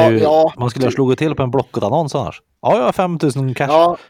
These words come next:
Speaker 2: Nej, det var en butik. Alltså, det var en, och en kärring, hon var så jävla smart, tyckte jag.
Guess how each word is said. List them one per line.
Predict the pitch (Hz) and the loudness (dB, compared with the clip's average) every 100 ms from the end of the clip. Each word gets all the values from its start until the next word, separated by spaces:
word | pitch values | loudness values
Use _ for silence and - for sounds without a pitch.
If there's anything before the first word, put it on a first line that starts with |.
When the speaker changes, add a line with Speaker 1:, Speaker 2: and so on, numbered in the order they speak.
| - - _ _ _ _ _ _ _ - | -20 -20 _ _ _ _ _ _ _ -10
Speaker 2:
Nej, | 147 160 170 | 0 2 2
det | 175 | 0
var | 180 156 | 2 2
en | 131 | 0
butik. | 127 135 - - | -8 -8 -10 -10
Alltså, | 131 151 | -6 -4
det | 147 | -2
var | 165 | 0
en, | 226 131 127 - | 2 0 -4 -6
och | 160 - | -4 -2
en | 185 | -4
kärring, | 160 220 117 95 | -4 -4 -4 -10
hon | 151 | -10
var | 135 | -10
så | - 147 | -10 -8
jävla | 175 131 131 | -6 -6 -8
smart, | - 147 - - | -6 -6 -8 -16
tyckte | - - | -16 -14
jag. | - | -14